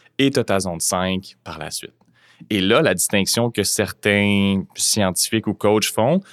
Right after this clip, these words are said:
d'amener une sixième et une septième zone, ça va souvent être passer le deuxième seuil, qu'on va rajouter des zones, et c'est pour illustrer la très, très haute intensité.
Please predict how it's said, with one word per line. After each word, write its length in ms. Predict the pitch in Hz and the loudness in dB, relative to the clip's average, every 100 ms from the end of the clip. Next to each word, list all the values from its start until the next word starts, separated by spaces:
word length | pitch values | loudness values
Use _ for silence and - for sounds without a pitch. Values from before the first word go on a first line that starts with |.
| - | -14
d'amener 340 | - 101 95 110 | -2 2 4 4
une 140 | 107 | 4
sixième 680 | 98 - - 135 123 131 131 | 2 2 2 2 2 2 2
et 80 | 107 | 2
une 100 | 98 | 2
septième 580 | 98 - 123 - 107 101 | 2 2 0 0 0 2
zone, 440 | 98 117 190 98 - - - - | 0 2 0 0 -6 -20 -20 -16
ça 140 | - 107 | -2 2
va 100 | 104 | 2
souvent 360 | - 120 117 107 | 2 2 4 4
être 200 | 120 - | 4 0
passer 480 | - 127 110 - 131 | 0 0 2 0 2
le 140 | 110 | 2
deuxième 360 | 98 101 101 95 | 2 0 0 -2
seuil, 280 | - 117 | -2 -2
qu'on 140 | 147 95 | 0 -2
va 180 | 90 95 | 0 0
rajouter 460 | 98 101 95 123 | 0 -2 -2 -2
des 140 | 117 104 | 0 0
zones, 340 | 98 117 156 139 - - | 0 0 -2 -4 -8 0
et 100 | 156 | 2
c'est 200 | - 135 | 2 0
pour 360 | - 123 131 | 2 4 4
illustrer 800 | 117 113 101 - 110 117 120 127 - - | 2 0 0 -2 0 2 2 0 -4 -4
la 200 | 110 107 | 0 0
très, 220 | - 131 | 2 0
très 260 | - 107 98 | 2 4 4
haute 200 | 101 101 | 4 2
intensité. 720 | 92 95 87 - - 82 | 0 -2 -2 -4 -4 -6